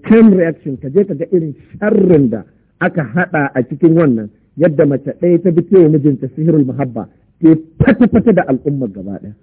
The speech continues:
Ta lalata komai, ƙarshe ita ma ta zo ta yi mutuwar banza. Aka waye gari mijin ya mutu, ita ta mutu, ƴaƴa sun lalace, dangi ba wanda ya ci moriyar abu.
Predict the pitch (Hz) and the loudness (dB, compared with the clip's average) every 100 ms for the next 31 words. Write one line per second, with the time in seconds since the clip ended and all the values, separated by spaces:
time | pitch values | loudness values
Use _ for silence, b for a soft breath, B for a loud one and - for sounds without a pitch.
0 | _ _ _ 170 190 196 190 151 170 - | _ _ _ 0 2 2 0 0 -6 -10
1 | - 208 202 202 156 143 156 156 156 151 | -2 2 4 2 0 -6 -6 -4 -4 -2
2 | 151 147 147 156 147 147 139 92 95 90 | -2 -2 0 0 -2 0 0 0 -6 -10
3 | 98 b b _ 143 143 131 135 131 127 | -12 b b _ -2 0 2 2 2 2
4 | 131 131 123 120 127 139 131 131 - - | 0 0 0 2 2 0 -4 -12 -14 -8
5 | 135 147 143 143 147 139 131 - 135 135 | -4 0 0 0 -2 -6 -10 -4 -4 -2
6 | 143 147 139 147 135 120 143 143 _ 113 | -2 0 0 2 0 0 -4 -6 _ 0
7 | 156 175 135 131 123 175 139 165 175 143 | 4 4 2 -2 2 2 4 4 4 4
8 | 135 156 127 113 110 - 92 | 2 0 0 -2 -4 -8 -16